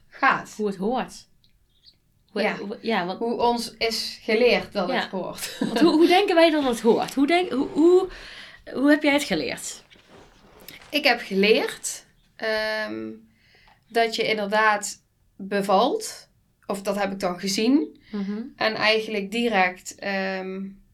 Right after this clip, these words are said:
Speaker 1: komen de oma's en de opa's en zo. En die gaan de baby zien en vasthouden.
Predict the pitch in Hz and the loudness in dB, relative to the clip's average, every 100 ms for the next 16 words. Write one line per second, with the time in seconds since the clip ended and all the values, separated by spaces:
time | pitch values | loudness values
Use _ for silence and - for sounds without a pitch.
0 | _ - 226 202 180 175 - _ 196 - | _ 0 2 2 -2 -4 -16 _ -6 -2
1 | 196 196 185 196 - 175 175 202 220 202 | -2 -2 -4 -6 -8 -8 -6 -4 -4 -4
2 | 185 190 190 - - 190 175 180 175 190 | -6 -8 -12 -12 -10 -10 -8 -8 -8 -10
3 | 196 - _ _ _ _ _ - 202 202 | -14 -20 _ _ _ _ _ -8 -4 -4
4 | 226 214 196 196 - 208 190 175 175 185 | -4 -6 -8 -12 -8 -6 -6 -6 -8 -6
5 | 190 220 214 202 208 226 240 190 - 196 | -8 -8 -8 -6 -4 -4 -6 -6 -8 -14